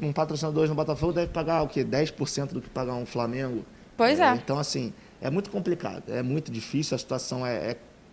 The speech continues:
Speaker 1: bem calamitosa no Botafogo. A gente tá vendo isso desde o do ano passado, como a situação vem piorando. É, mas vamos torcer, vamos ter fé que as coisas vão melhorar, que se o Botafogo consegue ganhar a Taça Rio, já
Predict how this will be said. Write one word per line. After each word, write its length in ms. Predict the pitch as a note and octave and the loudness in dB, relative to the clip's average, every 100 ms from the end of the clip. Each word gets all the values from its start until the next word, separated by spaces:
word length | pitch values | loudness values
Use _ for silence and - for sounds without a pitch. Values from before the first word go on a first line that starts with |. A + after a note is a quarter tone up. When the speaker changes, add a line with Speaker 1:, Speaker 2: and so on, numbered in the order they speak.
| - | -14
Speaker 1:
bem 260 | G#2+ C3 | -4 -2
calamitosa 720 | F3 D#3+ C#3+ C3+ - B2 C#3 C3 | 2 2 2 0 -2 0 0 0
no 60 | |
Botafogo. 640 | B2 A#2+ A2 - A#2 C#3 C#3 - - - | -2 -2 -4 -2 0 0 -4 -14 -18 -6
A 80 | A#2+ | 0
gente 220 | C3+ C#3 | 2 4
tá 100 | D3 | 2
vendo 240 | B2+ C#3+ | 4 2
isso 160 | C#3+ - | 0 2
desde 280 | C3+ E3+ D#3 | 2 4 4
o 180 | D#3 B2+ | 4 4
do 180 | A#2 B2+ | 2 2
ano 100 | C3+ | 0
passado, 640 | A#2 A#2 - C3 C#3+ C#3+ - - - | -2 -4 -2 0 0 -2 -6 -14 -2
como 240 | D3 F3 | 2 4
a 60 | D3+ | 4
situação 540 | - C#3+ - C3+ C3+ - | 4 0 2 -2 -2 -6
vem 300 | A2+ D3+ G3+ | 2 4 4
piorando. 600 | G3 F3 C3 B2 C#3+ D#3+ - - - - - | 4 6 6 6 2 0 -6 -18 -18 -12 -4
É, 220 | A#2+ A#2+ | 0 2
mas 460 | A#2+ C3+ D#3+ - - G#2 | 2 4 2 0 -8 -2
vamos 180 | C3 D#3 | 2 4
torcer, 380 | G3+ - E3 | 6 8 6
vamos 380 | A2 A2+ C3 C#3+ - | 6 -2 -4 -8 -4
ter 100 | D#3 | -4
fé 260 | - C3 C#3+ | -2 -2 0
que 120 | D3 | -2
as 80 | C3 | -2
coisas 200 | C#3+ B2+ | 0 0
vão 120 | B2+ | -2
melhorar, 600 | C3 B2+ B2 C3 D3+ - - - - | -2 0 2 2 0 -4 -18 -20 -10
que 80 | - | -2
se 40 | |
o 40 | |
Botafogo 440 | B2 C3+ C3 - C#3+ | 0 2 2 0 -2
consegue 420 | C3+ C3+ - D3 B2+ | -2 -2 0 2 0
ganhar 180 | C3+ | -2
a 20 | C3+ | -2
Taça 280 | C3 - | -4 -4
Rio, 220 | A#2+ C3 B2+ | -2 0 0
já 160 | A#2+ | -2